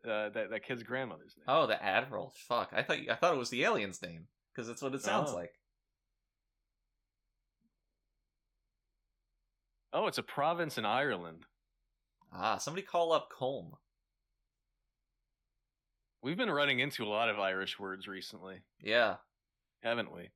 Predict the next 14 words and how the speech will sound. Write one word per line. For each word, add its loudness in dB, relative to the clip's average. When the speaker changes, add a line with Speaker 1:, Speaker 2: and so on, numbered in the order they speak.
Speaker 2:
Yeah, 2
like, -2
we -10
kept, -4
keep -10
talking 2
about 2
the -6
Blarney 0
Stone. -6
Speaker 1:
Mm-hmm. -6
Speaker 2:
That's 0
it. -4
Speaker 1:
<laughs> 0